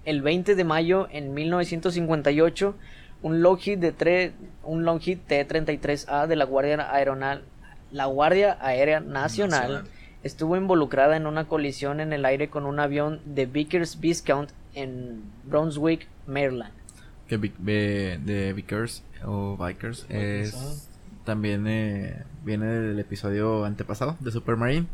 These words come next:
Speaker 1: Ajá.
Speaker 3: Porque, ba-, eh, pues, prácticamente Bikers, eh, o Vickers,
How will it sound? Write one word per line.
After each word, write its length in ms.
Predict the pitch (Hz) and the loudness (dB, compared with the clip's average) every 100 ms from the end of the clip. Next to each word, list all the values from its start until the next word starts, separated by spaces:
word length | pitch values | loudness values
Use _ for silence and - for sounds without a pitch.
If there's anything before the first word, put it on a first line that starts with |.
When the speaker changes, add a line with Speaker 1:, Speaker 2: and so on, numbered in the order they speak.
| - | -8
Speaker 1:
Ajá. 300 | - 156 151 - - - - - - | -4 -2 -4 -8 -18 -18 -18 -8 -2
Speaker 3:
Porque, 420 | 120 120 110 104 - | 2 4 2 0 -2
ba-, 240 | 107 87 | 0 2
eh, 100 | 110 | 0
pues, 220 | 110 120 | 0 -2
prácticamente 800 | - 127 - 139 127 120 135 127 | 0 -4 -2 -2 -2 0 0 2
Bikers, 520 | 113 110 107 135 135 143 | 0 -2 -2 -2 -2 -4
eh, 220 | 117 107 | -6 -4
o 200 | 107 101 | -4 -2
Vickers, 540 | 104 123 131 135 - | -4 -2 -4 -4 -4